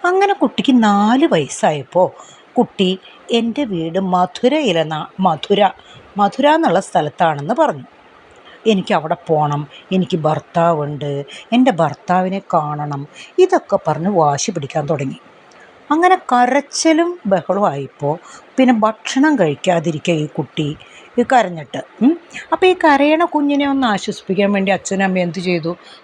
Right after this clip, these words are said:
"കൊണ്ടുപോവാം, ഏ, അതുപോലെ എന്ന് കൊണ്ടുപോകാമെന്ന് ചോദിക്കുമ്പോൾ, ഈ, ആ, നാളെ കൊണ്ടുപോകാം, അല്ലെങ്കിൽ മറ്റന്നാൾ കൊണ്ടുപോകാം", ഇതുപോലെ ഓരോരോ ആശ്വാസ വാക്കുകൾ പറഞ്ഞ്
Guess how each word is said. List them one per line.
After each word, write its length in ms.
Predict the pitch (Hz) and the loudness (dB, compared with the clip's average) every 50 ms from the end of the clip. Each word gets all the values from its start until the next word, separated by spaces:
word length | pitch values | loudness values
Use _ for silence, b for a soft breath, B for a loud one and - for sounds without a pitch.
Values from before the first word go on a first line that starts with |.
| - - | -6 0
"കൊണ്ടുപോവാം, 680 | - 220 202 190 180 160 175 165 160 160 156 156 147 180 - - - - - - | 0 0 2 0 -2 -2 0 0 0 0 0 -2 -4 -8 -14 -20 -20 -20 -14 -6
ഏ, 80 | - 240 277 - - - | -4 -4 -4 -4 -4 -4
അതുപോലെ 400 | 214 202 214 180 202 190 196 226 262 B B B B B | -2 0 0 2 2 2 2 2 -2 B B B B B
എന്ന് 220 | 269 269 262 262 262 | 0 0 2 2 0
കൊണ്ടുപോകാമെന്ന് 500 | 233 240 220 208 208 202 196 196 202 208 | 0 -2 -2 -2 0 0 0 0 0 -4
ചോദിക്കുമ്പോൾ, 200 | 202 196 254 277 | -8 -8 -8 -6
ഈ, 80 | 294 294 262 | -4 0 0
ആ, 60 | 240 226 214 208 208 202 202 | 0 2 2 0 0 -2 -2
നാളെ 280 | 214 196 185 180 180 | -2 -2 -2 -2 -2
കൊണ്ടുപോകാം, 520 | 180 185 165 151 160 156 160 151 147 151 151 B B B B | 0 0 -2 -2 -2 -4 -2 -2 -2 -4 -6 B B B B
അല്ലെങ്കിൽ 300 | B - 302 330 339 339 | B 0 0 2 4 4
മറ്റന്നാൾ 340 | 320 - - 214 202 196 196 | 2 2 0 0 0 0 0
കൊണ്ടുപോകാം", 460 | - 180 160 156 147 151 151 156 151 B B B B B | 0 -4 -6 -6 -6 -6 -6 -6 -8 B B B B B
ഇതുപോലെ 480 | 285 302 254 330 - 320 320 320 320 330 294 | 0 0 0 2 2 4 4 4 2 2 4
ഓരോരോ 720 | 254 240 247 247 254 262 269 269 269 277 277 285 277 302 320 339 B B B B B _ | 4 4 4 4 4 4 2 4 4 4 2 2 0 0 -2 -4 B B B B B _
ആശ്വാസ 500 | 226 220 220 214 - - 214 208 214 214 - 254 | 0 0 0 0 -2 0 0 0 0 2 0 0
വാക്കുകൾ 520 | 262 240 190 170 - - 175 170 165 160 196 277 294 B B B B - | 2 2 2 2 0 0 2 4 4 4 4 2 0 B B B B 0
പറഞ്ഞ് 480 | 214 208 180 160 156 156 151 151 190 | 0 0 0 0 -4 -10 -10 -6 -6